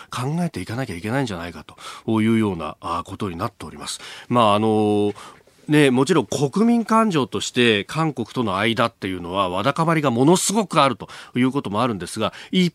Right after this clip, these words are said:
方でリアリズムで考えると、北朝鮮や中国っ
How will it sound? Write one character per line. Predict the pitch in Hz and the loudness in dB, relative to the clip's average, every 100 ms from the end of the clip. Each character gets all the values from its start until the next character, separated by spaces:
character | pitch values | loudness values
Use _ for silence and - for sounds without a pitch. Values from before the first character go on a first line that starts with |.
| - | -2
方 | 247 240 | 0 2
で | 156 | 2
リ | 120 135 | 2 2
ア | 190 | 2
リ | 214 | 0
ズ | 208 | -2
ム | 175 | -2
で | 107 | -4
考 | - 135 151 156 | -2 -2 2 2
え | 117 | 2
る | |
と、 | 92 139 120 - - _ | 0 2 2 -2 -20 _
北 | - 185 | -4 -2
朝 | 190 208 196 | 0 0 2
鮮 | 202 170 | 2 0
や | 101 | 0
中 | - 190 190 | -2 0 2
国 | |
っ | 131 | 0